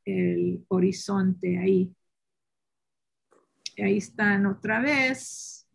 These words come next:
las dos niñas. Ahora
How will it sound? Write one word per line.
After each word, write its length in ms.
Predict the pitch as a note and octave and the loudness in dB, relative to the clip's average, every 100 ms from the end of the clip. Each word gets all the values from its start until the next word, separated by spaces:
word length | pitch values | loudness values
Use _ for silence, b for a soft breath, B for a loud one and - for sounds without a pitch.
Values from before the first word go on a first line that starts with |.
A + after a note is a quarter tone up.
| _ _ | _ _
las 220 | G3 G3 | -12 -8
dos 160 | G3 G3+ | -6 -2
niñas. 1000 | A3 B3 A#3+ A#3 A3+ A#3 - - - - _ _ _ _ _ _ _ _ _ _ _ _ _ _ _ _ _ _ _ _ _ _ _ _ _ - | 0 0 0 2 2 0 -4 -18 -20 -20 _ _ _ _ _ _ _ _ _ _ _ _ _ _ _ _ _ _ _ _ _ _ _ _ _ -4
Ahora 600 | A3+ B3+ C4 B3+ - | 0 2 6 6 4